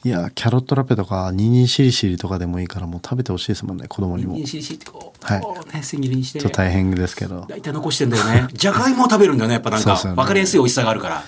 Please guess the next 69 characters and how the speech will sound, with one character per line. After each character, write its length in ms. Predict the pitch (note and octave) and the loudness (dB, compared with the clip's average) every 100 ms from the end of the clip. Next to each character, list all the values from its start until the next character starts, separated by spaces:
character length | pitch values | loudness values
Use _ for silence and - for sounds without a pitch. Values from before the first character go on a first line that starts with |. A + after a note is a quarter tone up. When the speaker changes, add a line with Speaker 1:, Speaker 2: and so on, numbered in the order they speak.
| - | -6
Speaker 1:
だ 60 | C3 | 0
か 40 | |
ら、 140 | A2+ F#2+ - - _ - | 0 0 -8 -20 _ 0
結 220 | A3 A#3 | 0 0
構、 340 | - A2+ G#2 F2 | 2 4 4 0
あ 120 | G2 | 0
の、 180 | G2 F#2+ | 2 2
僕、 280 | F#2+ - F2 | 0 -2 -10
子 180 | - | 0
供 200 | C#3+ G#3 | 2 2
と 140 | A#3 B3+ | 0 0
か 120 | A#2 | 2
に 280 | G2 G2 F#2 F2+ | 0 0 -2 -2
食 140 | F#2+ | -4
べ 60 | F2+ | -4
さ 100 | G2+ | -4
せ 120 | G#2 | -2
る 100 | F2 | -4
時、 160 | - - | -4 -12
Speaker 2:
う 40 | |
ん。 20 | - | -4
Speaker 1:
他 240 | B2 A#3+ | 0 2
の 80 | C4 | 2
食 240 | C4 B3 | 2 2
材 120 | G#3+ | 2
と 120 | G3+ F3+ | 2 0
掛 120 | F3 - | -2 0
け 120 | E3 | 2
合 40 | |
わ 40 | D#3 | 4
せ 120 | B2+ | 2
る 80 | F#2 | 0
み 120 | F#2+ | 0
た 80 | G2 | -2
い 40 | |
な 80 | F2 | -4
こ 80 | - | -4
と 120 | G2+ | -4
は 180 | E2+ - _ _ _ - | -4 -8 _ _ _ -8
あ 80 | |
り 60 | G2 | -6
ま 100 | F#2 | -6
す 80 | - | -8
か 80 | F#2+ | -12
ね。 100 | F#2+ | -10
Speaker 2:
あ 260 | G2 G2 F#2+ F#2+ - | -14 -14 -14 -18 -6
ー。 160 | A#2 C#3 | 0 2
Speaker 1:
例 60 | |
え 40 | B2 | 2
ば、 260 | F#2+ E2 - - - _ - | 2 0 -6 -20 -20 _ 2
人 200 | A#2 C3 | 6 8
参 220 | B2 A2+ | 6 4
と、 240 | A2 G2+ E2+ _ _ G#2 | 2 -4 -4 _ _ -8
え 80 | F#2 | -8
っ 40 | |
と、 520 | - F2+ F2 E2+ E2+ - _ _ _ | -6 -4 -4 -4 -6 -10 _ _ _
玉 260 | - G#2+ G2 | -2 0 0
ね 120 | F2+ | -2
ぎ、 160 | E2 - _ - C3 | -8 -14 _ -8 -6
Speaker 2:
お 400 | A#2 G2+ F#2 D#2+ | -4 -6 -8 -2
ー。 20 | |
Speaker 1:
と、 280 | A2+ F#2+ - | 0 0 -2
あ 140 | - G#2 | -8 -6
と、 540 | F#2+ F2+ F2 E2 - G2+ | -4 -4 -6 -8 -10 -6
じ 120 | G2 | -4
ゃ 40 | |
が 120 | F2+ | -4
い 40 | F2+ | -4
も 220 | F2+ | -6